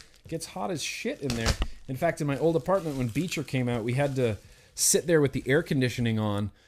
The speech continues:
for, like, an hour and then turn it off so you couldn't hear it, and it started off nice and cool. Nice and cool. You, oh, you, Na-, you want me to keep going,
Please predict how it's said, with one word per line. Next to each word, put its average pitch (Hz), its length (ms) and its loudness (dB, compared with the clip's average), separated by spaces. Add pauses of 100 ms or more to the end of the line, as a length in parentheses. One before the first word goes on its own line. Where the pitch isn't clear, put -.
for, 139 160 -2
like, 117 200 0
an 117 180 -4
hour 160 600 -4
and 131 140 0
then 120 140 -2
turn - 260 6
it 135 100 2
off 143 280 0
so - 100 -2
you 123 140 0
couldn't 135 320 -4
hear 127 260 0
it, 170 180 0
and 120 100 -4
it - 80 -6
started 139 380 0
off 123 280 0
nice 113 420 0
and 123 140 -2
cool. 90 520 -2
Nice 147 480 4
and 135 160 2
cool. 101 500 4 (520)
You, 151 200 6
oh, 247 380 6
you, 185 140 -4 (400)
Na-, 156 180 0 (100)
you 160 120 2
want 202 120 4
me 208 60 2
to 196 60 4
keep 190 280 -4
going, 220 460 2